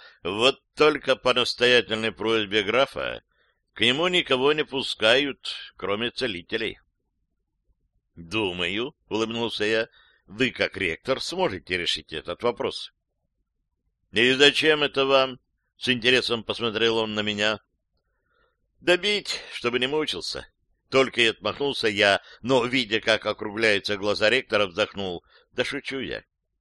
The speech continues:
Хочу посмотреть, может, у меня получится чем-то ему помочь". "И как вы, простите, сможете это сделать, если великие умы и лекари империи ничего не в состоянии с этим поделать?"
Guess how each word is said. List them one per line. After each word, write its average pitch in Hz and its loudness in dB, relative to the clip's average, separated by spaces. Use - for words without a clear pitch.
Хочу 170 2
посмотреть, 117 0
может, 120 -2
у 113 -6
меня 110 0
получится 107 -4
чем-то 117 -2
ему 95 -4
помочь". 80 -10
"И 117 4
как 117 4
вы, 107 -2
простите, 92 -4
сможете 110 2
это 123 0
сделать, 135 4
если 101 0
великие 120 0
умы 120 0
и 127 0
лекари 104 0
империи 107 -4
ничего 107 -2
не 123 -2
в - -6
состоянии 113 0
с - -6
этим 117 -4
поделать?" 101 -2